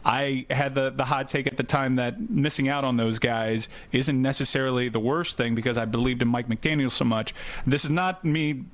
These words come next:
having a victory parade, because I still think it's very early in the process. Uh, the one thing that has shocked me so far in the Mike McDaniel experience is I, I thought you could hang your hat on the running game being better than it was last year when they had guys like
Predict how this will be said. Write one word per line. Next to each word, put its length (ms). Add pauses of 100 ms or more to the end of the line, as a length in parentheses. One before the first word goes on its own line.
(100)
having 240
a 40
victory 380
parade, 300
because 240
I 40
still 220
think 160
it's 120
very 280
early 260
in 60
the 80
process. 720 (320)
Uh, 220
the 120
one 220
thing 200
that 120
has 80
shocked 460
me 120
so 220
far 260
in 60
the 80
Mike 160
McDaniel 560
experience 560
is 240 (640)
I, 160
I 140
thought 200
you 80
could 140
hang 240
your 120
hat 260
on 420
the 80
running 300
game 260
being 220
better 260
than 100
it 80
was 240
last 360
year 80
when 100
they 60
had 180
guys 320
like 240